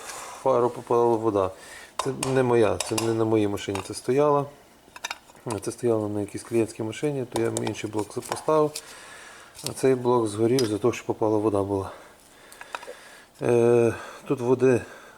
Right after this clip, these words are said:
м, вроді би не бу-, А от іменно попало в сам, сам десь механізм, і якийсь механізм я там замкнув, відповідно,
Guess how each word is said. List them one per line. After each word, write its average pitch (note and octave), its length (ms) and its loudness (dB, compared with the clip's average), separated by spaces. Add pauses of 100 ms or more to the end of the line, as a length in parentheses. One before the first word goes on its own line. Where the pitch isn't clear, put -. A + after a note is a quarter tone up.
(580)
м, A2+ 420 -8
вроді A2+ 280 0
би A2 120 -2
не A2 160 0
бу-, A#2+ 260 2 (1080)
А B2 180 2
от A#2 140 2 (120)
іменно A#2+ 260 -2
попало A2+ 440 0
в G#2 160 -6
сам, B2 100 -6 (300)
сам A2 340 -2 (180)
десь A#2 160 -8
механізм, D3+ 540 -2 (300)
і C3 60 -8
якийсь C3+ 600 -6
механізм A#2+ 420 -4
я A2+ 80 -2
там A2 200 -4
замкнув, B2 460 -4
відповідно, A2 360 -8